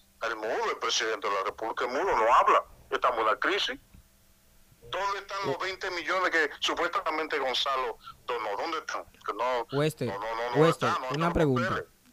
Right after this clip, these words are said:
Speaker 2: ¿Qué va a pasar después que pase ya la fecha de incubación, que viene siendo en catorce días? Catorce días, ¿verdad?
Speaker 1: En ca-, en catorce días, mira,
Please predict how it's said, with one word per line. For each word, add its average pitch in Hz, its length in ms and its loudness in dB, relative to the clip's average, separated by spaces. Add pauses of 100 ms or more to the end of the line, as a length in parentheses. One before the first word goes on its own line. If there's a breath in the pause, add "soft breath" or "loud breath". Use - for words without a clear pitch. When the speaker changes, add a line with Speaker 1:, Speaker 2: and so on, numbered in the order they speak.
(220)
Speaker 2:
¿Qué 147 120 2
va 175 100 4
a 180 40 0
pasar 147 420 0
después 135 440 -2
que 131 360 -4
pase 127 640 -2 (260 soft breath)
ya 120 400 2
la 117 120 0
fecha 131 280 -2
de 131 60 2
incubación, 123 520 0
que 113 100 -2
viene 120 160 0
siendo 127 220 0
en 123 60 0
catorce 120 380 0
días? 107 280 -2 (360)
Catorce 123 340 -2
días, 104 300 -2
¿verdad? 117 280 -2 (140)
Speaker 1:
En 104 160 -12
ca-, 117 280 -2 (520 loud breath)
en 131 120 0
catorce 143 540 0
días, 117 320 0 (180)
mira, 127 240 -2